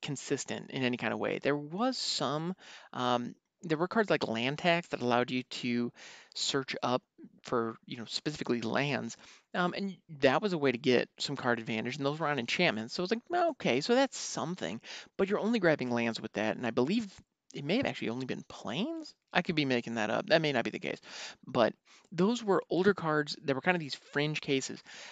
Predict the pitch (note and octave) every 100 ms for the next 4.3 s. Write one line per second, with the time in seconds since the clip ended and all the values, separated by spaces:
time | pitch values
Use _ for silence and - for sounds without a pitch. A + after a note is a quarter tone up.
0 | - - C3+ B2+ B2+ _ _ _ _ _
1 | _ _ _ _ - - G3 F#3 G3+ C4
2 | A#3+ _ _ _ - G3+ - G3+ A3+ F3
3 | - F#3 F#3 A2+ B2+ E3+ - D3+ E3 B2+
4 | A2+ - -